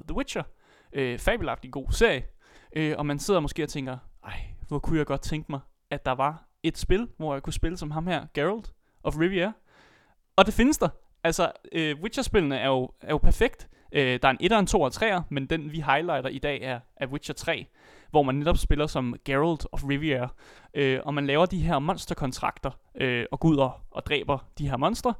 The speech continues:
øh, og tjener penge på den måde. Øh, og samtidig med, at der er de her monsterkontrakter, er der også en hel historie, der foregår i baggrunden. Meget ligesom i serien,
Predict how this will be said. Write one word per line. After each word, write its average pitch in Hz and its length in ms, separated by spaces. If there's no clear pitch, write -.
øh, 147 300
og 151 140
tjener 147 220
penge 151 240
på - 80
den 139 180
måde. 127 240
Øh, 127 200
og - 80
samtidig 170 380
med, 139 80
at 123 60
der - 60
er 139 100
de 147 180
her 131 80
monsterkontrakter, 151 760
er 139 120
der 147 80
også 147 180
en 156 40
hel 180 200
historie, 165 540
der 135 80
foregår 147 340
i 131 80
baggrunden. 135 420
Meget 175 220
ligesom 160 260
i 127 40
serien, 165 420